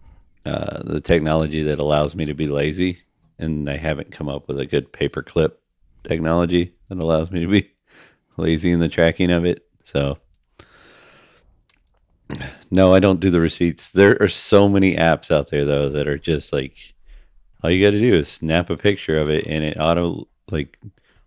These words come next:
will fill out, um, a spreadsheet for you. You know what I mean? It takes the information and fills out the spreadsheet and keeps track of it. And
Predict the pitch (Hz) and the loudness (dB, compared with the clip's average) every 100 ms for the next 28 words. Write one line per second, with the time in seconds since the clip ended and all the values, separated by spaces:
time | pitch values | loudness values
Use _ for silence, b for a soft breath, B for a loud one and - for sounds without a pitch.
0 | - 80 78 - 85 82 80 82 - _ | -6 -6 -4 2 4 6 4 2 -2 _
1 | _ _ _ _ - 90 76 - _ _ | _ _ _ _ -14 -12 -12 -14 _ _
2 | _ _ _ _ - 80 78 78 - 82 | _ _ _ _ -10 -8 -6 -8 -10 -12
3 | _ _ _ - 80 - - 87 71 78 | _ _ _ -10 -10 -4 2 2 2 -6
4 | 67 65 - 67 67 - - 78 73 73 | -6 -8 -8 -6 -6 -10 -8 -4 -4 -2
5 | 78 82 82 - 80 71 - 78 76 80 | -2 -4 -6 -6 -6 -6 -6 -6 -6 -6
6 | 76 73 - 87 90 _ b b b b | -4 -6 -6 -8 -8 _ b b b b
7 | b b - 76 71 - 78 76 76 - | b b -14 -12 -8 -2 0 0 -2 -6
8 | - 78 71 - 82 - 73 76 71 - | -4 -2 -2 -4 -4 -6 -10 -10 -8 -6
9 | 69 69 80 87 - _ - 80 76 | -6 -4 -4 -6 -8 _ -12 -12 -12